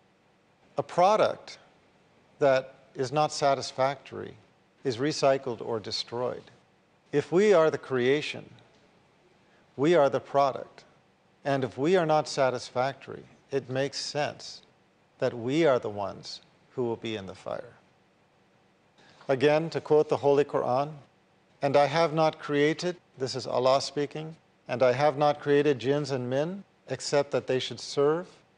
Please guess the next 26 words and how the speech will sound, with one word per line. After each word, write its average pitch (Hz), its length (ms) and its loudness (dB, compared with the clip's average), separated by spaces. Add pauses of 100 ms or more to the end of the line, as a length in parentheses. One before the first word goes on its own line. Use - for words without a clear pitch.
(500)
and 117 120 -8
some 156 240 -2
translations 135 840 0
render 131 280 0
this, 139 360 -6
"worship 143 380 0 (300)
me." 117 240 -6 (840)
So 202 180 2
that 220 200 6
is 190 140 2
our 196 100 4
job 180 360 2
description, - 580 -8 (760)
our 120 120 0
purpose 147 540 0
for 139 340 0
existence, 143 840 -8
to 123 100 -6
serve 135 420 -2
and 143 200 -8
worship 117 360 -4 (300)
our 107 180 -4
Creator. 113 540 -10 (600)
As 143 180 2
Francis 165 600 0
Bacon 151 600 2